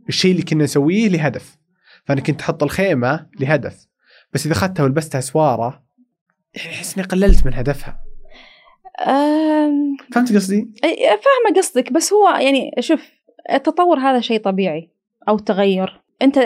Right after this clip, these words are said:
Speaker 2: يعني، إحنا نحاول نعيد صياغة الشيء بمعاني تناسب عصرنا يعني.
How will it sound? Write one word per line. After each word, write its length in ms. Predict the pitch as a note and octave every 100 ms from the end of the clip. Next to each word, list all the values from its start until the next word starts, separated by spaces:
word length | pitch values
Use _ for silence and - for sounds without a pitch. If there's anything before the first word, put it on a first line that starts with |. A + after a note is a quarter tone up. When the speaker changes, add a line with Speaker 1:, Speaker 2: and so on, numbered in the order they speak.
| -
Speaker 2:
يعني، 240 | G#3+ G#3+
إحنا 180 | - C4
نحاول 800 | B3 - B3+ D4+ B3+ A3 G#3 G3 _ _ _ - -
نعيد 440 | A3 G#3 C4 C4+
صياغة 560 | - A#3+ A#3+ B3 G3+ G#3
الشيء 520 | G3 - G3+ G3 - _ _ _ _ -
بمعاني 420 | G3 G3+ G3 G#3+
تناسب 420 | G#3+ G#3 G#3 G3+
عصرنا 420 | F3 F#3 - E3+ G3
يعني. 440 | - - G3+ -